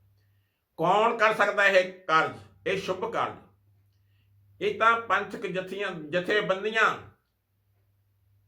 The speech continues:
ਕੌਮ ਦਾ ਕੋਈ ਆਗੂ ਮੈਦਾਨ 'ਚ ਨਿਤਰੇ, ਫਿਰ ਇਹ ਮਸਲਾ ਹੱਲ ਹੋ ਸਕਦਾ ਹੈ। ਸਾਡੀ ਨਜ਼ਰ ਜਦੋਂ ਅਸੀਂ ਸਾਰੇ ਘੁਮਾ ਕੇ ਦੇਖੀ, ਸਿੰਘ ਸਾਹਿਬ ਭਾਈ ਰਣਜੀਤ ਸਿੰਘ ਵੀ ਨੇ,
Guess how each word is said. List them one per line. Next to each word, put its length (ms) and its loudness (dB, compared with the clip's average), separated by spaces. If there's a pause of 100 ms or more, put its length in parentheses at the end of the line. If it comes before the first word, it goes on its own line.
(140)
ਕੌਮ 340 4
ਦਾ 120 6
ਕੋਈ 300 2
ਆਗੂ 300 4
ਮੈਦਾਨ 420 4
'ਚ 80 -12
ਨਿਤਰੇ, 420 -4 (1600)
ਫਿਰ 220 0
ਇਹ 200 -2
ਮਸਲਾ 360 0
ਹੱਲ 140 0
ਹੋ 240 -8
ਸਕਦਾ 340 -8
ਹੈ। 220 -12 (880)
ਸਾਡੀ 500 2
ਨਜ਼ਰ 300 0
ਜਦੋਂ 240 -2
ਅਸੀਂ 120 -6
ਸਾਰੇ 300 0
ਘੁਮਾ 240 2
ਕੇ 160 -2
ਦੇਖੀ, 680 -6 (420)
ਸਿੰਘ 240 -4
ਸਾਹਿਬ 320 4
ਭਾਈ 160 2
ਰਣਜੀਤ 320 0
ਸਿੰਘ 240 -6
ਵੀ 140 -8
ਨੇ, 160 -6